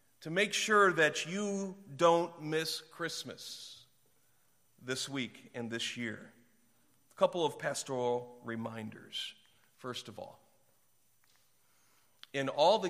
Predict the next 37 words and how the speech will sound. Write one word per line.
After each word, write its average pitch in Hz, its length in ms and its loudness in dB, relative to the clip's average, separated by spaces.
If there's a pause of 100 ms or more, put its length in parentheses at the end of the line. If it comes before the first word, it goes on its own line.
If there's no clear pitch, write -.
(160)
gifts, - 680 -8 (840)
don't 185 440 -2 (420)
forget 120 540 -10 (540)
God's. - 640 -10 (1120)
This 196 180 0
is 175 140 -4
what 175 400 4
we've 175 180 0
been 160 140 0
singing 180 560 2
about 127 480 4
this 143 200 -6
morning. 147 360 2 (320)
This 160 180 -2
is 160 80 -6
how 147 380 6 (180)
James 160 420 2
launched 151 480 4
our 196 160 2
service. 190 800 -6
This 165 220 -4
is 156 100 -8
what 160 160 0
the 147 80 -6
scripture 175 400 -4
readings 170 240 -2
have 147 100 -6
been 160 140 2
about. 156 640 4
The 151 60 -8
children 185 560 0
have 160 260 -4
preached 175 320 -6
this 175 220 -4
message 160 480 -2
to 139 180 -4
us. 127 220 0